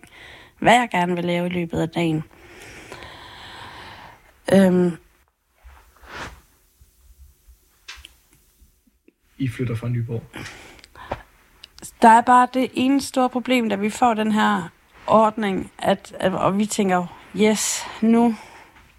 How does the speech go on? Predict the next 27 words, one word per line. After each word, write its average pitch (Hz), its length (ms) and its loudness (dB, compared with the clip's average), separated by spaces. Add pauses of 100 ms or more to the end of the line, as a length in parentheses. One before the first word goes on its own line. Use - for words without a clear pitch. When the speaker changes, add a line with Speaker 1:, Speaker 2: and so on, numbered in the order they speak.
(100)
Speaker 1:
nu 233 100 4
kan 214 260 2
vi 214 80 -2
alt." 165 440 -4 (1160)
Ret 247 160 6
hurtigt, 262 680 0
så 254 220 2
opdager 214 520 0
vi, 202 120 -4
at 190 140 -6
vi 220 60 -8
bor 233 260 0
i - 60 -4
et 175 140 -8
lille 226 200 -2
hus, - 640 -8 (340)
et 180 120 -6
fantastisk 247 760 2
lille 190 200 -2
hus 180 340 -8
i 185 40 -2
Nyborg, 170 480 0
som 170 340 -2
vi 170 140 0
jo 175 120 0
elskede. 165 640 -2 (1040)
Men 202 340 4